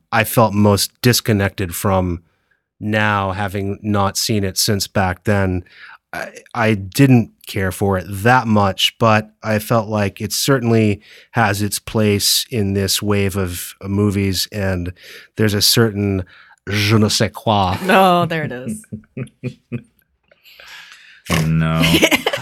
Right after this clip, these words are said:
Speaker 3: So I, I would like to just bring up one last thing about High Tension, um, to get nerdy.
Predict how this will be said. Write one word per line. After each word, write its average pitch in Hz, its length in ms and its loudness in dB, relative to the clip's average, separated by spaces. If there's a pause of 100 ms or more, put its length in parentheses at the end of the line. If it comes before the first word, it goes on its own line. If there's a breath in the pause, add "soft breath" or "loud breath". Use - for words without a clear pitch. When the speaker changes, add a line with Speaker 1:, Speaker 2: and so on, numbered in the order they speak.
(680 loud breath)
Speaker 3:
So 147 260 2
I, 120 260 0
I 117 80 2
would 139 260 -2
like 127 200 2
to 117 120 -6
just 107 240 -6
bring 107 180 -4
up 85 120 -4
one 92 360 -2
last 82 300 -2
thing 78 140 -6
about 69 180 -8
High 73 120 -12
Tension, 71 480 -14 (440)
um, 71 400 -6
to - 140 -6
get 80 180 0
nerdy. 71 400 -2